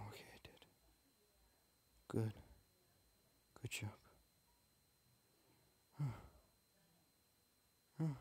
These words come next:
You gave me cut. And I almost died. No! No, there's no!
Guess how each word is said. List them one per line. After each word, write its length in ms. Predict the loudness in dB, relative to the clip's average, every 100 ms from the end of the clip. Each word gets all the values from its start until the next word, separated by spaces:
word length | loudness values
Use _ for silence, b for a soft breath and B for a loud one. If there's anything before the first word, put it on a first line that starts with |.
| -6 -20 -20 -20 -20 -20 -20 B B B -2
You 160 | 4
gave 80 | 6
me 140 | 4 0
cut. 280 | 0 2 0 -10 -20 -20 -20 b b b b b b b b -6
And 120 | 2 6
I 120 | 6
almost 280 | 6 4 4
died. 420 | 4 6 4 0 -6 -16 -20 -20 -20 -20 -20 -20 -20 -20 -20 -20 B B B B 8
No! 400 | 10 10 8 2 -6 B B 4
No, 320 | 6 8 8
there's 160 | 6 8
no! 1040 | 8 8 8 8 6 6 4 2 0